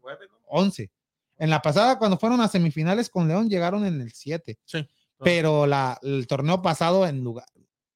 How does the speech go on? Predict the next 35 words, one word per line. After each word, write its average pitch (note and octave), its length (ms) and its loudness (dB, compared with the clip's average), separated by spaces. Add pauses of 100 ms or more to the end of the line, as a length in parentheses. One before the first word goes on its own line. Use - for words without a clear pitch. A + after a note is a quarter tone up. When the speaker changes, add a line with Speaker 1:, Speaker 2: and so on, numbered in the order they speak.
Speaker 2:
lugar C3+ 300 -10
número E3+ 280 -4
once. D3+ 520 0 (400)
<laughs> - 460 -12
Y D3+ 140 6
este D#3 160 -2
torneo, D#3+ 320 2
si D3+ 160 -2
llegas E3+ 260 2
al C#3 140 4
once, E3 260 2
doce F3 260 4
y C3+ 60 -6
todavía - 300 -8
tienes F3 280 -8
pas-, - 320 -12
posibilidades B2+ 600 0
de C3 80 0
ser - 180 -2
campeón, E3 460 0 (580)
son F#3+ 220 6
que F#3 240 -2
dieciocho D#3 480 -2
equipos F3 400 -2
y C#3+ 80 -4
pasan G3+ 340 2
doce. A3+ 300 -8 (1040)
Y E3 100 6
si D#3 120 4
no F3 260 4
llegas A3 320 0
a A3 40 0
un A3 80 0
repechaje, A3+ 720 -4
imagínate. G#3 380 0